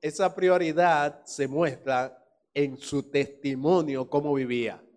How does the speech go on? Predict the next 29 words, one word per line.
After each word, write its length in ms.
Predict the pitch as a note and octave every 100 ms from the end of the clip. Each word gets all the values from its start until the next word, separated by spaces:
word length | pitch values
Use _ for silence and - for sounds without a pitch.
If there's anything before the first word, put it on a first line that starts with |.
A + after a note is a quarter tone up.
| _ _ _ _ _ _ _ _ _ _
Cómo 260 | - A3 A#3
vivía 420 | A3+ G#3+ A3 D#3
en 100 | C#3+
cada, 360 | D#3+ E3 D#3 D3+
en 140 | D3
cada 260 | C3+ D3 C3
cosa. 320 | A2 G2 - _ _ _ _ _ _
Así 240 | C#3+ C#3+ G3
que, 80 | F#3
hermanos, 760 | F3+ F3+ F3 E3+ - - _ _ _ _ _
la 440 | A#2 B2+ D#3 F3 F3
primera 560 | E3 D#3+ F3+ G#3 F#3+
parte 440 | G3+ G3+ G3 G3 F3
que 140 | E3+
yo 180 | E3+ F3+
quisiera 400 | F3+ F3 F3+ F3+
llevar 720 | F3 E3 E3+ F3+ E3+ D#3+ - C#3+
a 120 | D3
su 280 | - D#3 C#3
vida 560 | F#3 F3+ D3 G2+ - _ _ _ _
y 140 | C#3 D#3
a 80 | D#3+
mi 140 | D#3+
vida 460 | E3 F#3 D3 G2 - _ _ _ _ _ _
es 160 | F3 F3
que 100 | G3+
nosotros 560 | F#3 F#3 G3 G3+ F#3 E3
no 360 | E3 F3+ G#3+
negociemos 960 | A3 G#3+ G3+ G#3 G#3+ G#3 E3 B2+ -